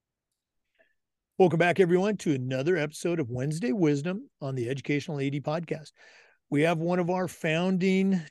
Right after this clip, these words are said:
team members, uh, Michelle Meyer. If you're new to the podcast, uh, Michelle was a college, uh, athlete, a college coach. She was also the director of N I L for San Diego State University's, uh, athletic department, one of the very first to, uh,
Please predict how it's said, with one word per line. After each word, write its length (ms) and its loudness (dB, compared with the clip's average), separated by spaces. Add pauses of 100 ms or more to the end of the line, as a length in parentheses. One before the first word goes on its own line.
team 440 -2
members, 640 -2
uh, 160 -6
Michelle 400 -2
Meyer. 480 4 (300)
If 60 -20
you're 100 -2
new 300 0
to 100 0
the 80 -2
podcast, 880 -2
uh, 160 -6
Michelle 600 -2 (320)
was 100 -10
a 60 -12
college, 580 -2
uh, 480 -2
athlete, 640 0
a 60 -6
college 400 -6
coach. 480 2 (340)
She 160 -8
was 140 -4
also 680 2 (440)
the 140 -2
director 840 -2
of 320 -4 (140)
N 180 -2
I 280 -2
L 340 -2 (320)
for 80 -8
San 220 0
Diego 280 2
State 320 -2
University's, 1040 -4
uh, 180 -6
athletic 320 -4
department, 380 -10
one 80 -6
of 60 -4
the 40 -2
very 220 -2
first 460 -6
to, 280 -2
uh, 160 -4